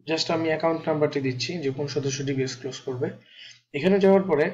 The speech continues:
একটা ফর্ম আসছে, এখানে আমাকে দেখাচ্ছে যে টার্গেট অ্যামাউন্ট, অর্থাৎ কত টাকা আমার তার থেকে আদায়যোগ্য ছিল, দশ হাজার নয়শো পঞ্চাশ টাকা, কিন্তু কালেক্টেড হয়েছে কত, বিশ টাকা। ডিউ, তার ডিপিএস টার্গেট ফিল আপের ডিউ অ্যামাউন্ট হচ্ছে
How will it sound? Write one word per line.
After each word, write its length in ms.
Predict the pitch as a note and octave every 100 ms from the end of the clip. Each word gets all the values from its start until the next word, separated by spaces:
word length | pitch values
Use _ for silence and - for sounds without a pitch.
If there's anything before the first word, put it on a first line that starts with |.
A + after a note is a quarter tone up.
| - _ _ _
একটা 160 | - F#3+
ফর্ম 360 | D#3+ D3+ C#3+
আসছে, 220 | C#3 -
এখানে 200 | C#3 D3+
আমাকে 220 | D#3+ E3 E3+
দেখাচ্ছে 420 | D#3 F3+ - D#3+
যে 260 | C#3+ F#3 - - - - -
টার্গেট 420 | F3+ F#3 F3+ F#3+
অ্যামাউন্ট, 380 | F3+ D3 B2 B2+
অর্থাৎ 380 | F3+ F#3 E3 - _ _ -
কত 220 | - G#3+
টাকা 340 | G#3+ G3+ G#3+
আমার 240 | G#3 E3+ F#3+
তার 240 | D#3 D3
থেকে 240 | E3+ F#3+
আদায়যোগ্য 600 | - D#3+ F3 E3+ D#3+ D3+ D3+
ছিল, 260 | C#3 A#2 - _ -
দশ 160 | D#3+
হাজার 220 | E3+ F#3
নয়শো 320 | E3 D#3 G#3 A3
পঞ্চাশ 300 | G3 F#3+ D3+
টাকা, 200 | D3 - - _ _ _ _ - - - _ _ _ -
কিন্তু 500 | F#3+ G#3 - - _ -
কালেক্টেড 480 | E3 F3 - G3+ D#3+
হয়েছে 280 | E3 F3+ F#3+
কত, 220 | F#3+ E4
বিশ 300 | D#4+ D#3 D3
টাকা। 240 | D3 - - - _ - _ F#3+ D#3
ডিউ, 240 | D3 C3+
তার 180 | D#3 D3
ডিপিএস 380 | F3 F#3+ F#3 -
টার্গেট 300 | F3 E3+ F#3
ফিল 220 | F#3 F#3
আপের 260 | F#3+ G3
ডিউ 160 | - D3+
অ্যামাউন্ট 380 | E3+ F3 F3+ G3
হচ্ছে 180 | F#3+